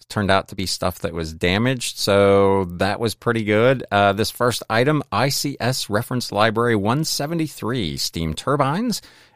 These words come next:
Engines, and Thermodynamics. This is a book that was published back in nineteen oh eight. It was in actually really, really nice condition. It had some,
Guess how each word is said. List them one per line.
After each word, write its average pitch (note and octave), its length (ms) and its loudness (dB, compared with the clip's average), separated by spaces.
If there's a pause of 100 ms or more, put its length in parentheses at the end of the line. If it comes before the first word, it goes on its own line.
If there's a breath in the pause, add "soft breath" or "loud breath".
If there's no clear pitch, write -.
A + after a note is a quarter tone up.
(140)
Engines, A#2+ 500 0 (120)
and F2 260 -4
Thermodynamics. E2 920 -2
This A2 200 -6
is - 80 -10
a F#2+ 60 -4
book G2 240 -2
that - 100 -8
was F2 160 -6
published A2+ 500 -4 (420 loud breath)
back D#2 220 -6
in D#2 180 -4
nineteen C#3 680 -4
oh G2 260 -2 (180)
eight. F2+ 380 -6
It G2 80 -2
was F2+ 180 -2
in F2+ 220 -2 (100)
actually F#2 400 -2
really, B2 500 2
really G#2 220 2
nice F2+ 260 0
condition. G2 460 0
It E2+ 120 -4
had E2+ 200 -2
some, E2 380 -4